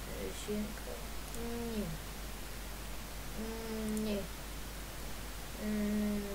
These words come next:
я не знаю. <laughs> Ні. Я не знаю. Ні. Ні. Так.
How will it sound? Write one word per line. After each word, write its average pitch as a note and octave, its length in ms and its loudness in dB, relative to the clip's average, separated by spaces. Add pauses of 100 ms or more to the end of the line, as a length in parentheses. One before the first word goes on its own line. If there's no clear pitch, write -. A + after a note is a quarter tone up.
(480)
я - 80 0
не - 280 -2
знаю. E3+ 300 0 (2500)
<laughs> - 0 -
Ні. G#3+ 220 4 (1800)
Я F3 80 2
не G3 240 0 (100)
знаю. F#4 420 6 (1800)
Ні. G3+ 120 2 (2250)
Ні. G#3 100 4 (2750)
Так. G#3 300 10